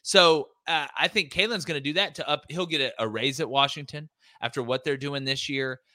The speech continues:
Um, it'll, you know, he'll get an extension. It, it'll work out great for him. It's, it's using, leveraging your value. It's striking while the iron's hot. So, uh,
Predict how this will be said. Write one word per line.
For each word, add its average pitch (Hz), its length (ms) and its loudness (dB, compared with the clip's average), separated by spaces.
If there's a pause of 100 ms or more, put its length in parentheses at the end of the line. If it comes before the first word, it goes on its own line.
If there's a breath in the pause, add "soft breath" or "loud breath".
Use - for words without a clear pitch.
(160)
Um, 127 380 2
it'll, 131 260 -2
you 123 140 0
know, 107 120 -2
he'll 127 500 0
get 147 160 2
an 143 80 -2
extension. 139 560 -6
It, 156 200 2
it'll 143 220 2
work 143 240 -4
out 135 180 -2
great 139 280 -2
for 127 200 -4
him. 120 160 -6 (260)
It's, - 260 -2
it's - 300 -6
using, 139 300 -4
leveraging 165 340 4
your 180 120 0
value. 190 420 2 (280 soft breath)
It's 143 140 -6
striking 165 360 2
while 165 100 4
the 165 100 -2
iron's 165 280 -4
hot. 170 340 -2
So, 156 320 0
uh, 156 240 4